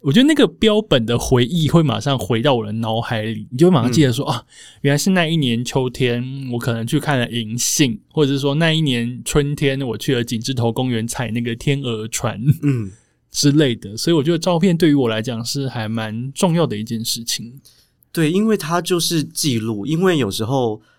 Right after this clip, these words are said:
Speaker 2: 比如说，当你没有在写游记的这个习惯的时候，比如说像我，但是我会看到照片的，那我就会知道我当下在做什么，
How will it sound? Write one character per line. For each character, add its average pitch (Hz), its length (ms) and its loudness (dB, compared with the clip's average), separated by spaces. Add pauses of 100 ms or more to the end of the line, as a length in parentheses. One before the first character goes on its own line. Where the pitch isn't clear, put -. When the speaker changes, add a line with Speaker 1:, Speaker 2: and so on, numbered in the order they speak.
(260)
Speaker 2:
比 123 60 -2
如 127 80 0
说， 165 180 2
当 170 240 0
你 123 80 0
没 104 140 -2
有 120 100 0
在 120 160 -2
写 107 160 -4
游 92 180 -8
记 110 140 -8
的 92 140 -8
这 107 120 -10
个 98 80 -6
习 - 200 -6
惯 104 180 -6
的 90 80 -10
时 87 140 -10
候， 90 160 -12
比 104 120 -10
如 101 40 -6
说 113 100 -4
像 117 180 -4
我， 92 300 -10
但 156 180 0
是 160 100 -4
我 113 120 -2
会 120 100 -4
看 123 160 -8
到 127 120 -4
照 120 200 -2
片 104 300 -4
的， 98 80 -6
那 120 220 -6
我 98 160 -8
就 147 100 0
会 156 140 2
知 156 120 -6
道 120 140 0
我 95 100 -6
当 104 160 -6
下 104 140 -4
在 95 100 -4
做 95 160 -8
什 - 160 -8
么， - 160 -20